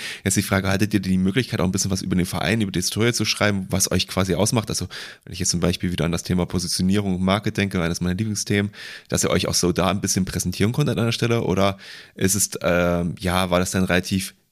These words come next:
wenig an Informationen oder wie war das auch mit den Personen? Du hast gesagt, der Name tauchte dann auf, aber gab's da auch noch mehr Informationen dann über die Person? Also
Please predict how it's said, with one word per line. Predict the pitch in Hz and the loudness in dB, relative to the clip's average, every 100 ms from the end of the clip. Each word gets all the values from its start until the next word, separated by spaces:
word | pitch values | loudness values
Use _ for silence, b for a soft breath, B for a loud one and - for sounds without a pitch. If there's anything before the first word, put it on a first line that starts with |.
| - | -16
wenig | - 87 107 117 104 | -4 2 2 2 0
an | 90 | 0
Informationen | 95 95 95 - 104 120 | 0 0 0 0 2 2
oder | 92 90 90 | 2 0 -2
wie | - 95 101 | -10 -6 0
war | |
das | 98 | 2
auch | 98 | 4
mit | 101 | 2
den | |
Personen? | 98 101 107 | 2 2 2
Du | |
hast | 92 | 0
gesagt, | - 98 98 | 0 -2 0
der | 92 | 0
Name | 85 104 127 131 135 B B B B | 2 0 0 -2 -4 B B B B
tauchte | - 110 - 120 | -2 -2 0 0
dann | 113 | 0
auf, | 107 107 117 | 2 0 2
aber | 92 | 0
gab's | 87 95 - | 2 0 0
da | - | 0
auch | 95 | 2
noch | 87 - | 0 -2
mehr | 92 95 98 | -2 2 2
Informationen | 123 139 123 123 - 127 127 123 | 2 0 0 0 0 0 0 0
dann | 117 120 | 2 2
über | - 120 | 0 0
die | 113 | -2
Person? | 110 110 110 117 | 0 0 2 2
Also | 92 92 | 2 0